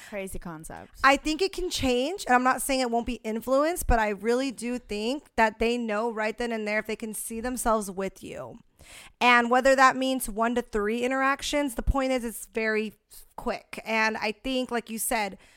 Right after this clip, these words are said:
Speaker 2: we are giving them thirty days, but realistically, they already knew within the thirty days if they were gonna, like, I don't wanna say wife you up, but, like, wanna make them,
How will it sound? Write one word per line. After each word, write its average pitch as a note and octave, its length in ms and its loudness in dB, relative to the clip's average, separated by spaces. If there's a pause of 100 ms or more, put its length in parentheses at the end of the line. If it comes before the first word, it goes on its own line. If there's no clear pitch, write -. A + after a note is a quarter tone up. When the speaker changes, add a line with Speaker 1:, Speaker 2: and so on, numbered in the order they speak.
(240)
Speaker 2:
we B3 180 2
are B3 100 2
giving A#3+ 340 0
them D#4 180 0
thirty E4 340 4
days, F4 340 4
but B3 160 6
realistically, C4+ 840 0
they E4 200 -2
already A#3 300 -2
knew A3+ 260 -2
within A#3 240 0
the G#3 80 -4
thirty G#3+ 300 -2
days G#3 280 2
if G#3 100 -4
they G#3+ 120 -2
were G#3+ 120 0
gonna, G#3 200 -2
like, G3 280 -2 (380)
I A3+ 100 2
don't B3 100 4
wanna A#3+ 120 -2
say A3+ 180 0
wife G#3 340 0
you G#3 160 4
up, G3+ 240 6
but, G#3 160 0
like, G3+ 260 -2
wanna A3+ 240 4
make A3 200 -4
them, G#3 240 -6